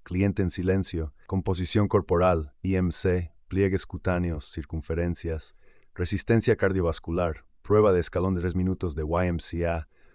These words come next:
protocolo de Bruce en tapiz rodante, fuerza muscular, press de banca de uno R M o estimación al ochenta y cinco por ciento de uno R M, resistencia muscular, curl de bíceps de un minuto y flexibilidad,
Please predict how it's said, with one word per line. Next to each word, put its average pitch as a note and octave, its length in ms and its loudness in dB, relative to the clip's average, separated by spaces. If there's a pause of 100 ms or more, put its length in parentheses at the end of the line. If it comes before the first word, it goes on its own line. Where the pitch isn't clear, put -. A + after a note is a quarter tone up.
(160)
protocolo G#2+ 460 4
de F#2+ 80 4
Bruce G2 320 0
en F#2 80 -2
tapiz F2 280 -4
rodante, E2 560 -4 (320)
fuerza A2+ 340 6
muscular, G2+ 680 2
press G2+ 180 4
de G2+ 80 4
banca G2 240 2
de E2+ 80 2
uno F#2+ 240 2
R F2+ 220 2
M E2+ 360 -2
o E2 140 -4
estimación F#2 560 -2
al E2 100 -2
ochenta D#2+ 320 -4
y - 40 -10
cinco F#2+ 240 -2
por E2 160 -4
ciento F2+ 300 -4
de E2 60 0
uno F2+ 220 -2
R F2 140 0
M, F2 260 -2 (260)
resistencia G#2 580 2
muscular, G2 540 2
curl G2 180 -2
de F2 100 -2
bíceps F2 360 -4
de E2+ 80 -2
un F#2 80 0
minuto F2+ 420 -2
y - 60 -12
flexibilidad, E2 720 -4